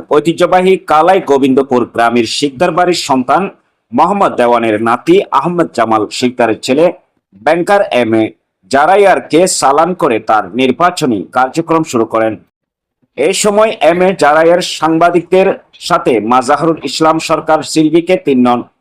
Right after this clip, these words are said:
বলরামপুর ইউনিয়নের সম্ভাব্য চেয়ারম্যান প্রার্থী হিসাবে পরিচয় করিয়ে দেন। এই সময় আরো উপস্থিত ছিলেন করিকান্দি গ্রামের সন্তান জহিরুল ইসলাম জাদু মোল্লা,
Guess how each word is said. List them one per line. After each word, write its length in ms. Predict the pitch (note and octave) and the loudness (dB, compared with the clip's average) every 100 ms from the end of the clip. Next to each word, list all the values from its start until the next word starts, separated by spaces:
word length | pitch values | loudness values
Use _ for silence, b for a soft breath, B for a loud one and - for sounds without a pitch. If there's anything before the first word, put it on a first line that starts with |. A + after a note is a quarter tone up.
| _ _ _ A2 | _ _ _ 0
বলরামপুর 580 | D3 E3+ G3 F#3+ G3+ - | 2 2 0 2 0 0
ইউনিয়নের 460 | C#3+ C3+ C3+ B2+ | 0 2 2 0
সম্ভাব্য 560 | B2 D#3 E3+ F3+ F3+ F#3 | -2 -2 0 0 2 0
চেয়ারম্যান 460 | - C3 A2+ A2 G2+ | 0 0 0 -2 -6
প্রার্থী 440 | - C#3 D3+ E3+ | -4 -2 0 2
হিসাবে 420 | D#3+ D#3 B2+ A2+ | 2 0 0 -2
পরিচয় 460 | - C3+ C3 B2 A#2 | 0 0 0 0 -2
করিয়ে 320 | A2 A2 A2+ | -2 0 0
দেন। 260 | A2+ A2+ E2+ _ _ _ _ _ _ _ - | 0 -2 -6 _ _ _ _ _ _ _ -2
এই 160 | E3+ | 0
সময় 360 | G3+ G#3+ G#3+ A#3 | 0 0 0 0
আরো 320 | - E3+ G3+ - | 2 2 2 0
উপস্থিত 520 | D#3+ G3+ F#3 E3+ E3 | 0 0 0 -2 0
ছিলেন 280 | C3+ D#3+ F3 | 0 0 0
করিকান্দি 720 | D3+ D#3 E3 F3+ E3 E3+ D3 | 2 2 2 -2 0 0 0
গ্রামের 320 | C3+ C3+ D#3+ | 0 0 -2
সন্তান 540 | D#3 D#3+ D#3+ D#3 G#2+ G2+ | -2 -2 -2 -2 -4 -2
জহিরুল 360 | B2+ C3 D3 | -2 0 -2
ইসলাম 360 | C#3 - D3 C#3+ | -6 -2 -2 0
জাদু 320 | A#2+ A#2+ C#3+ | 0 0 0
মোল্লা, 500 | D3+ D3+ D#3+ F3 - | 2 2 4 2 -4